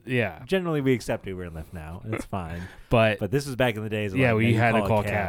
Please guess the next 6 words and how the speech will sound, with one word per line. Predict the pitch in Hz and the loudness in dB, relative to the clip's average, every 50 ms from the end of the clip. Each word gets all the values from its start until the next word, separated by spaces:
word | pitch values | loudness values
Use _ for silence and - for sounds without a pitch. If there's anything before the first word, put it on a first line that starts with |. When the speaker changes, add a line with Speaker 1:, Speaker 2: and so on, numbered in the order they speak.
| 82 80 | -4 -6
Speaker 1:
cab. | |
Yeah. | - - - - - | -6 -6 -6 -8 -8
So | - - 135 127 120 113 110 107 101 - _ _ _ _ _ _ _ _ _ _ - _ - | -2 2 4 4 4 4 2 0 -2 -6 _ _ _ _ _ _ _ _ _ _ -20 _ -4
this | 117 120 135 131 - - | 0 2 2 2 4 4
was, | 143 135 131 123 113 107 - - - 110 | 4 6 6 4 2 0 -4 -8 -10 -6
so | - - 120 110 110 107 104 104 - | 0 2 2 4 4 2 2 0 -4